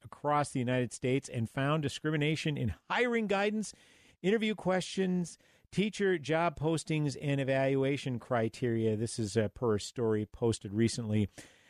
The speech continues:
at Fox News. I want to talk to Daniel about, uh, this issue that has become pervasive and really how it was, uh, kind of uncovered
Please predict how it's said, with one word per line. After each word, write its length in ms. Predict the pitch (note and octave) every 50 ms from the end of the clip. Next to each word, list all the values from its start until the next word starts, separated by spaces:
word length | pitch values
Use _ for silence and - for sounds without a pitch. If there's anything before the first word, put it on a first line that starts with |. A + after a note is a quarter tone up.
| _ _ -
at 160 | A2+ G#2 -
Fox 320 | - B2+ A#2 A2+ - -
News. 180 | C3+ C3 C3+ B2+
I 40 | C3
want 140 | B2+ A#2+
to 60 | - -
talk 160 | B2+ A#2+ -
to 80 | - _
Daniel 440 | - B2+ B2 B2 B2+ B2 A#2+ B2 A#2+
about, 440 | A#2 G2+ A#2+ A#2 A#2 A#2 A2 -
uh, 340 | B2 A#2 A2 A2 A2 A2 A2+ -
this 300 | - C3 B2 B2 - -
issue 400 | - C#3 B2+ A#2 - - B2+ A#2+
that 180 | A2+ A2+ A2+ A2
has 140 | A2+ G#2
become 260 | - - - C3 B2 A2
pervasive 540 | - A#2 G#2 A#2 A#2 B2 A#2 - C3 A2
and 160 | A#2 A2+ A2+ B2
really 260 | E3 A3 B3 A3+ E3+
how 240 | C3 C#3+ C#3 C#3+ D3
it 60 | C#3+
was, 200 | C#3 B2+ A2+ A2+
uh, 220 | A#2+ A2 A2 A2 G#2+ -
kind 240 | - - C#3 C3 B2+
of 100 | A2+ - -
uncovered 640 | B2+ A#2 A2+ - - C#3+ D3+ D3 B2 A2+ A2 G#2